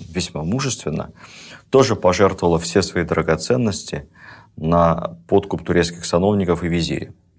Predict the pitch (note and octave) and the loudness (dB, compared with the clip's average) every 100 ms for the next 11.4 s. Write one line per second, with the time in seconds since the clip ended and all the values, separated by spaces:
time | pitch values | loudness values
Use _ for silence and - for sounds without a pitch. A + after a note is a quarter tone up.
0 | _ - A2 F#2+ F2 F2+ F2 F#2 F#2 - | _ 2 4 4 2 2 4 4 4 2
1 | F#2 D2+ D2 D#2 D#2 D2+ - - E2 D#2 | 0 0 -4 -4 -4 -6 -8 -4 -4 -2
2 | A#2+ A2+ E2+ E2 E2 D#2 G2 F#2 - D#2 | -2 -2 -6 -4 -4 0 0 0 -2 0
3 | F2+ E2 - - F2 D#2 D2+ D2 D#2 - | 0 0 -4 -2 0 0 -4 -4 -6 -4
4 | D#2 C#2+ D#2+ - E2 A#2 F2+ D2 - - | -4 -4 -8 -6 -4 -2 -4 -8 -14 -12
5 | - D#2+ D#2 D#2 D2+ D2+ - F2+ C#2+ C2 | -8 -6 -6 -6 -4 -4 -2 -2 -2 -6
6 | D#2 D2+ E2 D#2 D#2 D2 E2+ D#2 D2+ D#2 | -8 -8 -8 -8 -8 -6 -6 -4 -4 -6
7 | D2+ E2 - - - D#2 - - - B2 | -6 -10 -10 -12 -10 -10 -10 -8 -6 -6
8 | B2+ - _ - - - - - - - | -6 -12 _ -20 -20 -20 -20 -8 -6 4
9 | A2 A2+ G#2 - - E2 - A2 G#2+ F2+ | 4 6 0 -4 -4 -4 0 2 2 0
10 | - D#2 - D#2 G2+ A2+ F2+ E2 E2 F2 | -4 -8 -2 0 2 0 -2 -2 -2 0
11 | F2+ F2 E2 D#2+ | 0 0 0 -2